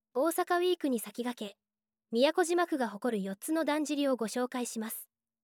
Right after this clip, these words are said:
出展するだんじりチームにお話を聞きました。桜の宮、先人たちの汗や思いが染み込んだ、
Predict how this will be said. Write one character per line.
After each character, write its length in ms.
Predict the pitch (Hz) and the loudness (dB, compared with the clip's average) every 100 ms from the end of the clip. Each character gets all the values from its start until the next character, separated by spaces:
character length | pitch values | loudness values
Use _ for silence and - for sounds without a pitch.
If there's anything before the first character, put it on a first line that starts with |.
| _ | _
出 260 | - 254 220 | -6 -6 0
展 220 | 294 320 | 0 0
す 140 | - | 0
る 100 | 320 | 0
だ 140 | 277 294 | 2 0
ん 80 | 311 | 0
じ 100 | 339 | 0
り 100 | 330 | 0
チ 140 | 349 | 2
ー 60 | 349 | 2
ム 80 | 277 | 2
に 140 | 214 | -2
お 60 | 180 | -4
話 400 | 247 269 269 277 | -2 -2 0 0
を 80 | 269 | -2
聞 100 | - | -2
き 100 | 269 | -4
ま 120 | 254 | -4
し 80 | - | -8
た。 160 | 202 - _ _ _ _ | -14 -16 _ _ _ _
桜 440 | - - 330 330 233 | -8 -4 0 0 0
の 140 | 226 | 0
宮、 280 | 254 226 202 - _ _ _ _ - | -2 -2 -6 -14 _ _ _ _ -6
先 280 | - 320 330 | 0 0 2
人 180 | 359 | 0
た 140 | 349 320 | 0 -2
ち 100 | 254 | 0
の 160 | 214 | 0
汗 220 | 240 - 302 | 0 0 0
や 160 | 220 | 0
思 200 | 202 269 | 0 0
い 60 | 302 | 0
が 120 | 254 | -2
染 160 | - 220 | -4 -4
み 100 | 233 | -2
込 160 | 262 | -2
ん 60 | 233 | -2
だ、 200 | 190 | -4